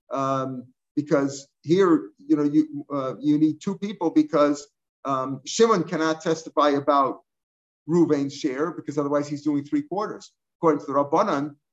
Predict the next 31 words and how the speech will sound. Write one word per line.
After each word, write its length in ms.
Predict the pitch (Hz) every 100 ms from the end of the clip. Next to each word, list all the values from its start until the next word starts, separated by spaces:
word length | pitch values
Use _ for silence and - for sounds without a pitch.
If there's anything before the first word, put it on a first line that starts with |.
| 117
right? 160 | 143
According 260 | 139 175 160
to 120 | -
Rabbanan, 460 | 190 175 196 143 147 _ _ _
um, 420 | 131 127 127 127 123 _ _ - 143
Shimon 300 | - 208 202
can't 220 | - 156
testify 320 | 156 147 147 147
about 100 | 143
Reuven's 340 | 139 160 165
'cause 300 | 156 139 - _
Shimon 280 | - 208 180
can 80 | 170
testify 240 | 165 160
on 60 | 156
his 80 | 151
own, 200 | 147 151
that's 220 | 156 -
fifty 300 | 165 160 147
percent. 440 | 143 135 135 147
If 100 | 165
he 60 | 151
testifies, 540 | 165 160 - 151 151 - _ 170
if 80 |
he's 160 | 170 165
testifying 420 | 175 - 180 165
about 220 | 160 143 151
Reuven, 340 | 175 170 135
who's 200 | 147 139
dead 280 | 165 160 156
signature, 760 | - 202 220 - 139 139 156